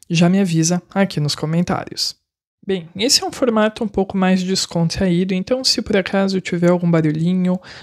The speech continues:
alguma outra informação, às vezes eu olhar para outro ângulo, porque a câmera tá num formato diferente,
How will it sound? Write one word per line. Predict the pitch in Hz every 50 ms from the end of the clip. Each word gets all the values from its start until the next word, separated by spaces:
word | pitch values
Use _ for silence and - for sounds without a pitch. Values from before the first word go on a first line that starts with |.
| - -
alguma | - 165 165 165 180 190 185
outra | 170 165 160 - -
informação, | 160 - - 170 165 160 156 - - - 170 165 170 170 -
às | - 170 160 165
vezes | 170 175 175 175 170 165 170
eu | 170 170
olhar | 175 175 170 165 165 175 185 196 - _ _ _
para | - - 165 160 156
outro | 160 160 160 - - -
ângulo, | 160 156 165 175 180 185 196
porque | - - - - - -
a | 156
câmera | 156 - 165 160 160 151 156
tá | - - 180 190
num | 208 214
formato | 202 - - 175 170 170 165 - 170
diferente, | 165 170 170 - - 196 185 175 190 202 -